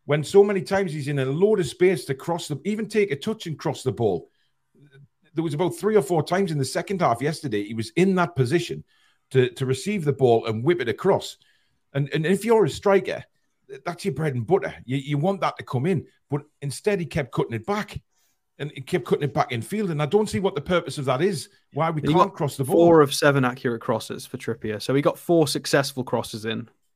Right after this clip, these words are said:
Speaker 1: Mm, mm. Well, he gets a seven from me anyway. Uh, Billy?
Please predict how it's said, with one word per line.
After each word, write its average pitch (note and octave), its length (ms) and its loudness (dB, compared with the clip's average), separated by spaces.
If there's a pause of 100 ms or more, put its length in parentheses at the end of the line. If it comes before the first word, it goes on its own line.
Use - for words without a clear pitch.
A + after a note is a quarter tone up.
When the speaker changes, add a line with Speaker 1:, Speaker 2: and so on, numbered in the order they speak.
(600)
Speaker 1:
Mm, F#2 420 -14 (540)
mm. G2 340 -4 (600)
Well, C3 340 2
he C#3 80 -2
gets D3 200 2
a C#3+ 40 4
seven B2+ 300 4
from A#2+ 160 -2
me A#2 160 4
anyway. A2 200 2
Uh, B2+ 260 4
Billy? C3 400 2